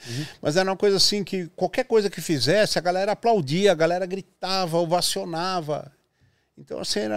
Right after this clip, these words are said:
Speaker 2: era uma, uma época, a gente não, não entendia, a gente não, não, não tinha noção o que que era. Aí a gente fez, aí acabou tudo aquilo, o Wilson ficou contentíssimo,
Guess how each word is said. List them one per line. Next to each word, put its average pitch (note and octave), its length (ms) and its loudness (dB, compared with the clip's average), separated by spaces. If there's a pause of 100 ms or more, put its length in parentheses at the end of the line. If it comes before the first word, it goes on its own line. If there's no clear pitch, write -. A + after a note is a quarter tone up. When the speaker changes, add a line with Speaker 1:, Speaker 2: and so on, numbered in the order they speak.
Speaker 2:
era G#3 240 -2
uma, F#3+ 240 -2
uma D3+ 380 0
época, E3+ 260 0
a E3 40 0
gente F3+ 220 -2
não, G#3 240 -2
não G#3 260 0
entendia, C3+ 840 -2
a A2 60 -2
gente D3 160 -2
não, E3 180 -2
não, D3 260 0
não D3+ 220 2
tinha F3+ 180 -2
noção A#2+ 380 -4
o G2 40 -10
que G2+ 140 -12
que G#2+ 140 -12
era. G2 180 -14 (720)
Aí A3+ 220 0
a G#3 60 6
gente G#3 220 -2
fez, G#3+ 480 -2 (220)
aí D#3+ 240 0
acabou C3+ 480 2
tudo C3+ 300 -2
aquilo, C#3 420 -2
o G2+ 200 -6
Wilson B2 300 -2
ficou B2 200 -6
contentíssimo, C#3+ 880 -6